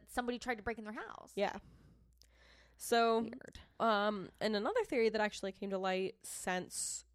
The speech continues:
Speaker 2: the Unsolved Mysteries episode, one of the movies on the list in the note is called The Game.
Speaker 1: Okay.
Speaker 2: So, if you've never heard of The Game,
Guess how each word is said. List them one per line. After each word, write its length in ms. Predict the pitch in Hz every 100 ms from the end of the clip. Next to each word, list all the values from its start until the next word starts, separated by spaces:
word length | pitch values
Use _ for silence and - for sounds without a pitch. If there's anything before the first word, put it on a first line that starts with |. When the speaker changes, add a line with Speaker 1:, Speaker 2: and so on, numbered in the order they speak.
| -
Speaker 2:
the 360 | 185 180 170
Unsolved 340 | 170 170 170 180
Mysteries 380 | 285 - 208 185
episode, 460 | 190 - 175 254 _ - - - - - _ _ _
one 220 | 185 285 466 403
of 80 |
the 80 | 370
movies 640 | 285 190 170 165 269 - - - - -
on 260 | 196 170 175
the 160 | 247 226
list 380 | 196 165 - -
in 100 | 185
the 100 | 196
note 380 | 220 151 - - - - -
is 140 | 214
called 460 | - 180 165 165 165
The 80 | 170
Game. 480 | - - - - - - - - _ _ _ _ _ _ _ -
Speaker 1:
Okay. 380 | 208 170 147 220 _ -
Speaker 2:
So, 560 | - 233 226 220 220 - _ _ _ 220
if 220 | 202 202
you've 200 | 214 196
never 180 | 185 254
heard 200 | 196 190
of 120 | 214
The 60 |
Game, 420 | 220 180 175 190